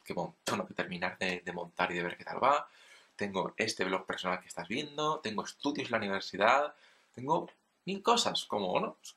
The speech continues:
mucha gente, ¿no? Como tú, por ejemplo. Pero aún así, es importante que si tienes un proyecto de pareja con alguien, eh, consigas sacar tiempo para esa persona.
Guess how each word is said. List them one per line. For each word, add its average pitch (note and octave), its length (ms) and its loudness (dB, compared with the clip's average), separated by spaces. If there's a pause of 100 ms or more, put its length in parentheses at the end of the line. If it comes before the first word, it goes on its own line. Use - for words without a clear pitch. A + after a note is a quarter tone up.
mucha D3 380 2
gente, - 360 2
¿no? D#3+ 200 2 (360)
Como - 260 0
tú, F4+ 220 2
por F4 100 4
ejemplo. - 460 0 (440)
Pero G2+ 360 4 (760)
aún A2 160 6
así, F#3 420 0 (220)
es - 260 0
importante B2 540 2
que G#2+ 80 -10
si - 80 -12
tienes - 240 -8
un B2 120 -6
proyecto G#2+ 340 -4
de F2+ 80 -4
pareja A2 400 2
con A#2 140 -4
alguien, G#2 320 -4 (1400)
eh, G#2 160 2
consigas A2 500 4
sacar - 300 0
tiempo F2+ 480 -2
para - 200 -2
esa - 180 -6
persona. - 340 -8